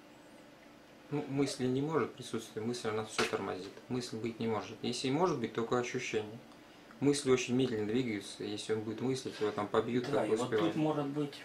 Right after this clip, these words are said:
Speaker 2: Брюс Ли говорит о
Speaker 1: Только
Speaker 2: том
Speaker 1: предощущения какие-то. Он, вот как вы говорили о том, что вот появляется хо-, холодок, и вот и все, и действуете исключительно из ощущений.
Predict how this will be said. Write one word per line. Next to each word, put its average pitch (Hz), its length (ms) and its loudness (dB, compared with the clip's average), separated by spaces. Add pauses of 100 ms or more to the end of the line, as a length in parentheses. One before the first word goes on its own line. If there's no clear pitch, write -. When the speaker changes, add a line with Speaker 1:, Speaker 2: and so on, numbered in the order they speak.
(120)
Speaker 2:
Брюс - 360 0
Ли 190 320 0 (280)
говорит 127 380 2
о 139 60 2
Speaker 1:
Только 185 380 12
Speaker 2:
том - 80 6
Speaker 1:
предощущения 139 840 8
какие-то. 107 440 0
Он, 117 180 0
вот 131 180 0
как 131 160 4
вы 131 80 8
говорили 139 460 8
о 123 80 6
том, 113 180 0
что - 180 -2
вот - 120 -6
появляется 139 420 4 (100)
хо-, 117 100 -2
холодок, 113 520 6
и 104 60 2
вот 110 180 0
и 117 60 -2
все, 107 240 -6
и 104 240 -2
действуете 113 560 -2
исключительно 117 580 -2
из 107 100 0
ощущений. 113 520 -6